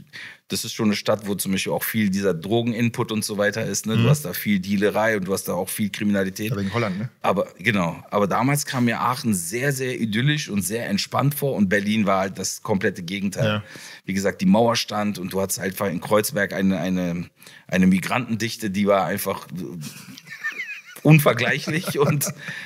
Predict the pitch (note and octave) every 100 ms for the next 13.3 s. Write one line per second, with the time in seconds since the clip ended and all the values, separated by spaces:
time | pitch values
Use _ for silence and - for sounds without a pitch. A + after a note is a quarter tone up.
0 | - - - C3 - F#3 C4 C#3 G2+ C#3
1 | C3 A#2+ C3+ - A#3+ G#3+ A#2+ A#2 A#2 -
2 | G#2 G#2 - G#2 G2 A#2 C3+ - C3 B2+
3 | B2+ A#2 B2 A2+ B2 A2+ C3 D#3 D3+ D3
4 | C#3+ C#3 A#2 C#3+ A#2+ - C3 - C#3+ E3
5 | C3 A#2 A#2+ A2 A#2+ - - G2 - -
6 | B2+ C3 A2 B2 - C#3+ D3 C#3 A#2+ A#2
7 | A#2+ A#2+ A#2+ A#2+ G2+ G#2 G2 G2+ A#2 A#2+
8 | G2+ G2+ G2+ - - - - - A2+ B2
9 | G#2+ A#2 A#2+ C#3+ C3 G#2+ G2+ G2+ A2 G2+
10 | F2+ D#2+ D2 G2 A#2+ - - A#2 B2 A#2+
11 | - F#2 - - F2 G2+ G2+ F2+ A2 -
12 | - F#2+ F2+ F#2 F2+ - F2+ F2 D#2+ E2
13 | - C#2+